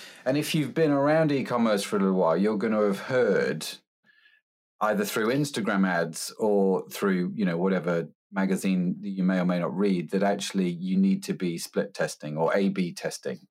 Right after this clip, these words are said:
Um, and that is all part of optimization, isn't it? That actually this is, this is, in fact, so many people now, when you hear of, um, C R O or conversion rate optimization, immediately think A B testing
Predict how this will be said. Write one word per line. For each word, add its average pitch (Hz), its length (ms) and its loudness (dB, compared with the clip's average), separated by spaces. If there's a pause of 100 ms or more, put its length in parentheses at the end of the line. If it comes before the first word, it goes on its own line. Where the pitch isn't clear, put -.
(220)
Um, 78 440 -6 (500)
and 104 140 0
that 107 120 0
is 101 140 2
all 101 200 2
part 98 320 2
of 87 100 0
optimization, 85 800 -2
isn't 85 220 -2
it? - 180 -6
That 80 120 -2
actually 95 360 -2
this 95 260 -2
is, 82 200 -6 (600)
this 120 200 -4
is, - 160 -2 (360)
in 120 80 -4
fact, 151 240 0
so 170 180 2
many 147 300 2
people 139 460 0
now, 82 580 0
when 113 180 0
you 107 160 0
hear 123 280 2
of, 98 280 -4
um, 101 360 2
C 107 220 -2
R 92 200 2
O 85 100 2
or 98 120 0
conversion 95 480 2
rate 95 120 2
optimization, 95 840 0
immediately 113 540 0
think 98 300 -2
A 95 100 2
B 95 180 0
testing - 400 -8